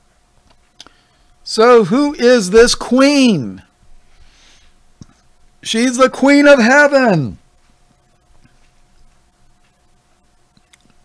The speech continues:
Babylon. Spiritual Babylon.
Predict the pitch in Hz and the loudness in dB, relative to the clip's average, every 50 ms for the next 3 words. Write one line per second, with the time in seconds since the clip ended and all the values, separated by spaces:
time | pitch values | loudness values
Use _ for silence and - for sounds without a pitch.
0 | _ _ _ _ _ - 185 196 220 254 269 247 226 208 196 156 139 123 107 98 | _ _ _ _ _ 0 2 4 4 4 4 4 4 4 4 2 0 -2 -4 -8
1 | 82 67 - _ _ _ _ _ _ _ _ _ _ _ _ _ _ _ _ _ | -14 -18 -20 _ _ _ _ _ _ _ _ _ _ _ _ _ _ _ _ _
2 | _ _ _ _ _ _ _ - - - - _ _ - _ - - - - - | _ _ _ _ _ _ _ -20 -20 -20 -20 _ _ -20 _ -14 -12 -12 -6 0
3 | 185 196 247 269 269 269 269 - 220 190 156 135 123 110 101 95 101 _ _ _ | 2 4 4 6 4 2 0 -2 -2 0 0 0 0 -4 -6 -10 -14 _ _ _
4 | _ _ _ - 120 143 156 156 147 139 131 127 120 113 104 101 92 85 - 69 | _ _ _ -8 -2 0 2 2 2 0 0 -4 -6 -6 -8 -10 -12 -14 -18 -20
5 | 65 | -20